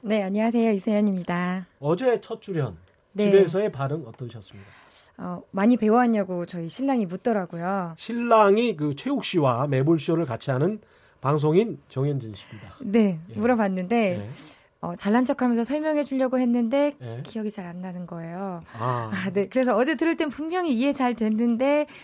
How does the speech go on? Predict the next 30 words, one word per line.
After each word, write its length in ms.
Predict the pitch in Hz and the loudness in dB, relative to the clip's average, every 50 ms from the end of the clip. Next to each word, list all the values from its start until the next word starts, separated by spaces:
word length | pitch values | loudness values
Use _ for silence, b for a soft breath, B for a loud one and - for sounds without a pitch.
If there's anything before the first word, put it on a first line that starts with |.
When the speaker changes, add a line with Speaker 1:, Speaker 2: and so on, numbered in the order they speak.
| B - | B -12
Speaker 1:
집에 260 | - 285 277 339 330 | -4 0 0 2 4
가보고 640 | 311 302 269 277 269 269 254 - - - - 262 247 | 4 2 2 2 0 0 0 -2 -6 -4 -2 0 2
나니 460 | 247 214 214 220 240 254 247 233 220 _ _ _ _ _ _ _ _ _ _ _ - 220 - _ _ - | 4 4 4 2 2 2 2 0 -4 _ _ _ _ _ _ _ _ _ _ _ -20 -20 -20 _ _ -12
대부분 320 | - 175 180 254 277 294 | -8 -6 -6 -2 -2 0
잊은 300 | 220 202 190 247 285 269 | 0 -2 -2 -4 -4 -2
게 80 | 233 262 | -2 -2
많아서 560 | 214 175 170 175 175 180 202 262 262 214 175 160 - | -4 -4 -6 -8 -8 -6 -2 -2 0 0 -2 -4 -6
Speaker 2:
네. 200 | 131 127 117 104 - | -6 -6 -6 -4 -2
Speaker 1:
오늘은 360 | 226 277 302 311 294 277 240 | -2 0 0 0 -2 -2 -4
더 260 | - - - 247 277 | -6 -6 -4 0 2
열심히 380 | 240 208 208 - - 226 214 202 | 2 2 2 0 -4 -6 -6 -4
들으려고 420 | - 202 190 190 190 175 170 175 | -6 -8 -8 -8 -8 -10 -10 -14
수첩도 420 | 175 - - - 302 294 _ - 202 | -16 -16 -12 -12 -12 -10 _ -12 -12
준비해 400 | - - 196 185 220 226 240 247 | -8 -8 -6 -2 -2 -2 -2 -2
왔습니다. 640 | 190 175 165 - - 190 185 165 170 - - - - | -4 -6 -8 -10 -8 -8 -8 -8 -10 -12 -16 -14 -12
Speaker 2:
아, 280 | - 120 131 143 147 143 | -6 -2 0 0 0 0
수첩까지? 720 | 139 139 - - - 247 - - 170 143 120 101 92 87 - | -2 -4 -8 -6 -6 -6 -4 -2 -2 -2 -2 -2 -6 -4 -2
Speaker 1:
네, 180 | 220 247 240 226 | 0 2 2 2
더 140 | 226 226 208 | 0 -2 -2
집중해서 480 | 254 240 - - 269 277 277 247 247 | -2 -4 -4 -2 -2 0 0 0 -2
듣겠습니다. 640 | 196 226 - - 247 233 - - 185 185 185 180 202 | -2 -4 -4 -4 -2 -2 -2 -4 -4 -4 0 0 2
<laughs> 320 | 208 196 185 185 - - - | 0 0 -2 -6 -12 -16 -14
Speaker 2:
수첩만 580 | - - - 294 302 294 311 277 277 262 240 | -14 -10 -6 -6 -4 -4 -2 -2 -2 0 2
보면 260 | 202 190 185 185 175 151 | 2 2 2 2 0 -2
수첩공주가 640 | - - - - 233 226 208 196 196 185 165 151 139 | -4 -6 -4 -4 -2 2 2 2 2 2 0 0 -2
갑자기 260 | 131 131 143 135 131 | -2 -2 -4 -4 -4
떠올라서. 480 | - 139 135 127 120 117 101 - 113 104 | -4 -4 -4 -4 -4 -6 -6 -8 -6 -4
Speaker 1:
<laughs> 640 | 104 - - - - - - - - - 170 - 127 | -4 -4 -2 -4 -6 -4 -4 -6 0 0 0 0 2
Speaker 2:
예. 460 | 135 135 135 135 120 110 107 101 92 90 92 B B B B B B - - 196 202 180 - - 127 113 95 - - - _ _ _ 135 | 0 0 0 0 -2 -4 -8 -10 -12 -14 -16 B B B B B B -4 0 2 4 4 4 4 2 0 -2 -8 -16 -20 _ _ _ -8
열-, 140 | 135 151 | -8 -8